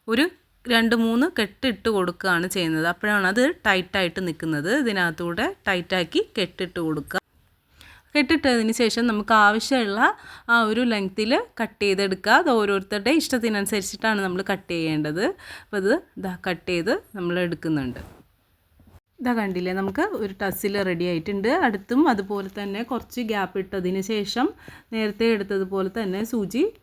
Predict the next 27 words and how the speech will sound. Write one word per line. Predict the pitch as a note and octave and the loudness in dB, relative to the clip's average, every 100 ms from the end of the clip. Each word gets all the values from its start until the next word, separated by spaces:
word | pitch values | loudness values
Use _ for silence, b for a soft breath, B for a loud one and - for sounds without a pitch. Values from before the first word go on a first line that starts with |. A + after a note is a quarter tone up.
| _ | _
കുത്തിയിട്ട് | G3+ - G3 F3+ D#4 A#4+ B B - | -16 -8 -8 -6 -6 -8 B B -2
അങ്ങനെ | A#3+ B3 | 2 4
നമ്മൾ | C4+ A3+ A3+ | 4 4 0
ഫുള്ളായിട്ട് | C4 A#3 G#3+ A3+ B3+ G3 G3 | -2 -4 -2 0 2 0 -2
ചെയ്തെടുക്കുകയാണ് | C#4+ B3 G3+ F#3+ F3+ F3 F#3+ E3 G#3 | -4 -2 -2 -2 -4 -4 -4 -2 -2
ചെയ്യുന്നത്. | C#4+ C4 G3 D3+ - _ - - - - - - | 0 0 0 -2 -6 _ -20 -20 -20 -20 -18 -2
നമ്മളിങ്ങനെ | C4 C4+ C#4+ C#4+ D#4 | 4 6 6 6 6
ഇരുന്ന് | C4+ A#3+ C4+ | 6 4 4
ചെയ്യുന്നതിനേക്കാളും | D4+ C#4+ C4 B3+ B3 G#3+ G3+ | 4 4 4 2 2 0 0
കുറച്ചുകൂടെ | G#3+ A3 A#3+ B3 B3+ | -2 -2 -4 -2 2
കംഫർട്ടബിൾ | A#3+ A#3 C#4 C4+ C4+ B3+ | 2 4 2 4 2 4
ആയിട്ട് | A3 G3 | 4 2
തോന്നിയത് | G#3 G3 F#3+ F#3 D4 | -2 0 0 6 8
നിന്ന് | D4 C#4 | 8 8
ചെയ്യുന്നതാണ്. | C#4 A#3 E3+ D#3+ D#3 A2+ _ - | 6 2 0 -2 -4 -8 _ -8
അതിന് | A3+ C4+ | 0 2
വേണ്ടിയിട്ട് | D#4 A#3+ G#3+ G#3+ G#3+ | 4 2 0 -4 -4
എന്ത് | A3 F#3+ | -2 -2
ചെയ്തു | G3 F#3 F3 | 0 0 0
എന്ന് | F3+ | -2
വെച്ചാൽ, | F#3 F#3 D#3+ F#3 F4+ B B - | -4 -2 0 2 2 B B -2
നമ്മുടെ | A#3+ C4+ | 6 8
ആ | C4+ | 8
മുന്താണീൻ്റെ | C4 A3+ B3 A#3 G3+ G#3+ | 6 4 4 4 0 -4
രണ്ട് | A#3 A3+ A#3+ B3+ | 0 2 4 2
സൈഡിലും | D4+ C#4+ G#3+ F#3 F3 F3+ G#3+ F#3+ | 2 2 2 0 -2 -2 -2 0
ഒരു | A3+ B3 | 2 0